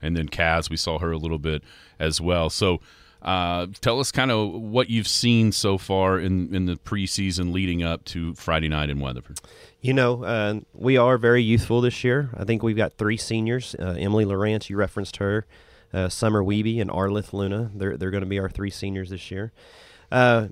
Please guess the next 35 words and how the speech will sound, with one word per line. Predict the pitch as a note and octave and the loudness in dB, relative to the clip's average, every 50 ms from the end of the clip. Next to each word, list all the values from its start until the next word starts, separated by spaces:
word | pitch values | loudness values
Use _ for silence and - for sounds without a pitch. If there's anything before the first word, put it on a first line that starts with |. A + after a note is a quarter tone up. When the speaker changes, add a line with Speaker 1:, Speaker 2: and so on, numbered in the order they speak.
| - - | -10 -20
Speaker 2:
<clears throat> | - _ _ - D3 | -20 _ _ 2 4
we're, | F3 D#3+ C3 B2+ C3 C3 - | 4 4 2 0 -2 -2 -2
we're, | A2 C3+ D3+ C#3 - | 0 0 0 0 2
we're | C#3 D#3+ | 2 4
in | E3 E3 | 4 4
the | D#3 | 8
growing | C#3 D#3 D3 D3 B2+ | 8 10 10 8 8
stages | - - A2+ G#2+ F#2+ G2 F#2 - | 6 2 2 2 2 0 0 0
right | G#2 G2 F#2 | 0 0 0
now. | G#2+ G2+ G2 F#2 F#2 - | 0 -2 -4 -4 -6 -6
We, | A2 G#2 A2 - | -2 -2 -2 0
we | - G2+ A#2 B2 | 0 0 0 2
do | B2 C3 B2+ | 2 2 2
some | - - A#2+ A2+ | 2 0 0 2
really | A2+ A#2+ A#2+ B2 B2 | 2 2 2 0 0
good | A#2+ B2 B2 A#2+ | 0 -2 -2 -2
stuff, | - - - A#2+ A#2+ C3 C3 - A#2 | -4 -4 0 0 2 2 0 -2 -2
and | A2 | -2
then, | A2 A2 A2 G#2+ G2+ _ - - - - - - _ _ - | 0 0 0 -2 -4 _ -18 -20 -20 -20 -20 -20 _ _ -4
uh, | G2+ G#2 G2+ G2+ | -2 0 0 2
we | G#2 A2+ | 2 2
do | A2+ A#2 A2+ A#2 | 2 2 2 2
some | - - - G#2+ G#2+ G#2 G#2 G2+ G2 F#2 - - | 2 0 2 2 4 4 2 0 -2 -4 -6 -2
kinda | - A2+ A2+ A2+ A2 G#2+ | 2 2 4 4 4 2
youthful, | G2+ G#2 A2+ A2 - - - A#2+ A#2 A#2 A#2 A#2 A2+ G#2+ - G2 A#2 - - A2 | 2 2 0 0 0 -2 0 2 4 4 4 4 2 0 -4 -8 -14 -12 -8 0
goofy | A2 C3+ B2+ - B2 G#2 | 2 4 4 4 2 -4
stuff | - - A2+ A2 - A2+ | -2 -2 -2 -2 -2 -4
at | F#2 - | -8 -4
times. | A2+ G#2+ G#2+ A#2 B2 C3 A#2+ - | -2 -2 0 0 0 -2 -4 -4
But | G#2+ G#2+ G#2 - _ - - - - - - | -2 -2 -2 -2 _ -16 -20 -20 -20 -20 -20
<clears throat> | - - - - - - - - | -20 -20 -20 -10 -6 -4 0 2
I, | F3 F#3 C#3 A#2 B2+ C3 C3 C#3 D3 | 4 2 2 2 2 2 2 2 2
I | A#2+ B2+ | -4 -2
told, | - - D3 C#3+ C#3 | 2 4 4 4 4
I've | F#2 B2 - | 2 -2 -4